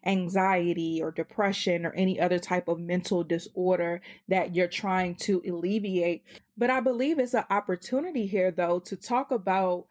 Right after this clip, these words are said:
how to make sure that we are proactive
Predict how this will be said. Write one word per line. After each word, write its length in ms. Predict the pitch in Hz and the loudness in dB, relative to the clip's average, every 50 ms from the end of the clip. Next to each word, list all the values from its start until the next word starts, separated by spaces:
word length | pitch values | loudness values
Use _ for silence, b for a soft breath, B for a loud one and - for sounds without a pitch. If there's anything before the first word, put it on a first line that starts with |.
| b b b b b b | b b b b b b
how 380 | b - - 247 247 254 254 240 | b -8 -2 0 2 2 2 0
to 200 | 240 - 247 220 | 0 0 -2 -2
make 320 | 196 185 196 214 214 214 | 0 0 -2 -2 -2 -4
sure 580 | - - - - - 240 240 226 220 208 208 175 | -6 -10 -8 -2 0 2 2 4 2 2 2 0
that 480 | 175 175 196 196 196 190 185 - - 185 | 0 0 2 2 4 2 2 0 -4 -6
we 200 | 185 220 226 214 | -4 -2 -2 -2
are 180 | 196 196 190 _ | -2 -4 -10 _
proactive 920 | - - 240 226 214 196 - - - 196 220 262 262 - - 190 180 180 | -8 0 0 2 2 0 -2 -2 0 0 0 0 -2 -4 0 0 0 0